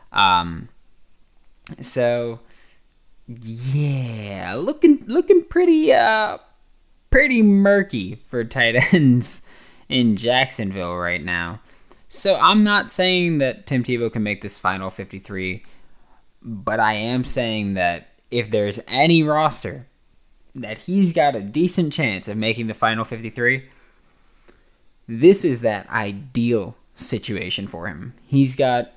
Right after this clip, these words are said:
an in with the head coach. He's got, I mean, if we're gonna be very, very honest about this, the N F L is a business.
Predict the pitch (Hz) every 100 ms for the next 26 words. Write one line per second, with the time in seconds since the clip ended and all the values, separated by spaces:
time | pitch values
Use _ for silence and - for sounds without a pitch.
0 | _ _ _ _ _ _ _ - - 117
1 | 107 - - 165 170 170 151 _ 117 117
2 | 127 117 101 - 76 - - - _ _
3 | _ _ _ _ _ _ _ _ _ _
4 | - 135 127 113 110 117 110 107 - _
5 | _ _ _ _ _ _ _ 127 120 -
6 | - 113 104 98 95 95 - _ _ 120
7 | 113 120 123 143 135 117 110 104 101 101
8 | _ 123 156 196 _ _ 107 98 98 -
9 | 92 92 95 - 95 90 - 117 165 -
10 | - - _ _ _ _ _ _ _ -
11 | 269 269 233 196 151 135 117 104 - -
12 | -